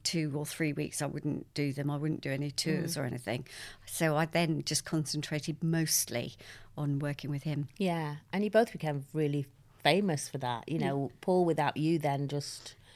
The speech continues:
Speaker 2: seemed odd.
Speaker 1: It,
Speaker 2: You
Speaker 1: yeah,
Speaker 2: know,
Speaker 1: it's
Speaker 2: whenever
Speaker 1: funny,
Speaker 2: I
Speaker 1: isn't
Speaker 2: saw him,
Speaker 1: it?
Speaker 2: I was
Speaker 1: I
Speaker 2: like, "Oh,
Speaker 1: know.
Speaker 2: he's got to have the lovely
Speaker 1: Yeah.
Speaker 2: baby, otherwise I'm not
Speaker 1: <laughs>
Speaker 2: watching." Sadly, Paul passed away. Um,
Speaker 1: Mm.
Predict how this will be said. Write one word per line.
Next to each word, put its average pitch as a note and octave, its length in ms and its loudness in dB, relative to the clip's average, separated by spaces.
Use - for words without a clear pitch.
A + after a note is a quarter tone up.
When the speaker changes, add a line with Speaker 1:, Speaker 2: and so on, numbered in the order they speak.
Speaker 2:
seemed D3+ 340 0
odd. F3 380 0
Speaker 1:
It, F3+ 180 -2
Speaker 2:
You F3+ 120 2
Speaker 1:
yeah, D#3 100 2
Speaker 2:
know, - 60 2
Speaker 1:
it's D#3+ 80 2
Speaker 2:
whenever C4+ 200 8
Speaker 1:
funny, - 60 10
Speaker 2:
I D4+ 80 12
Speaker 1:
isn't D#4 80 6
Speaker 2:
saw B3+ 160 12
him, A#3 80 12
Speaker 1:
it? - 20 12
Speaker 2:
I G#3 40 12
was G3+ 80 8
Speaker 1:
I A3 40 10
Speaker 2:
like, G3 140 12
"Oh, D4+ 140 10
Speaker 1:
know. D4+ 60 8
Speaker 2:
he's G#3 120 2
got - 160 2
to B3 80 -2
have G3+ 80 -4
the F#3+ 80 2
lovely G3 260 2
Speaker 1:
Yeah. E3 300 12
Speaker 2:
baby, - 120 8
otherwise G#3 240 12
I'm D#4 140 12
not C#4 120 8
Speaker 1:
<laughs> C#4+ 60 12
Speaker 2:
watching." C#4+ 400 10
Sadly, C4 800 8
Paul F3 580 2
passed - 320 -10
away. E3 520 -2
Um, F#3 180 4
Speaker 1:
Mm. F#3 160 -2